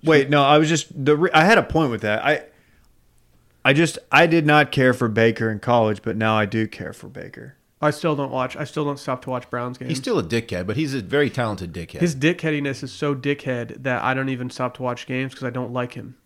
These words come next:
Speaker 1: You think he's all head, or do you think there's some shaft there?
Speaker 2: He might be low-key all shaft.
Speaker 3: All hat, no cattle?
Speaker 2: He's definitely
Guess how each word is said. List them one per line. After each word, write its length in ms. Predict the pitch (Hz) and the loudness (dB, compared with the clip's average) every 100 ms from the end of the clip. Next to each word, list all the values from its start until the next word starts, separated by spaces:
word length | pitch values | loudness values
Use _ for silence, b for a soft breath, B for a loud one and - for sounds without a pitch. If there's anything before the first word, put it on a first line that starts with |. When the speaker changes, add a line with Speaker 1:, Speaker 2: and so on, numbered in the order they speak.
| _ _ _ _ | _ _ _ _
Speaker 1:
You 100 | 131 | -2
think 180 | 160 160 | 0 2
he's 160 | 165 135 | 2 4
all 160 | 139 127 | 4 4
head, 260 | 120 127 | 4 4
or 220 | 120 110 | 2 -2
do 180 | 98 - | -4 -6
you 60 | 113 | -4
think 80 | 110 | -4
there's 120 | 107 | -6
some 120 | 104 | -8
shaft 380 | - 107 101 - | -6 -6 -6 -8
there? 280 | 65 64 - _ _ _ | -10 -10 -14 _ _ _
Speaker 2:
He 200 | _ 214 | _ -6
might 240 | 262 277 | -4 -2
be 100 | 151 | -2
low-key 320 | 139 135 - | -4 -4 -8
all 100 | 131 | -14
shaft. 400 | - - - - | -14 -14 -16 -12
Speaker 3:
All 100 | 104 | -8
hat, 220 | 104 110 90 | -6 -6 -8
no 120 | 104 | -10
cattle? 520 | - 110 117 160 151 _ _ _ _ _ _ _ _ _ _ _ _ _ _ _ _ _ _ _ _ _ _ _ _ _ _ _ _ _ _ | -4 -2 -2 -6 -12 _ _ _ _ _ _ _ _ _ _ _ _ _ _ _ _ _ _ _ _ _ _ _ _ _ _ _ _ _ _
Speaker 2:
He's 180 | - 190 | -2 2
definitely 340 | 151 190 185 | 4 2 2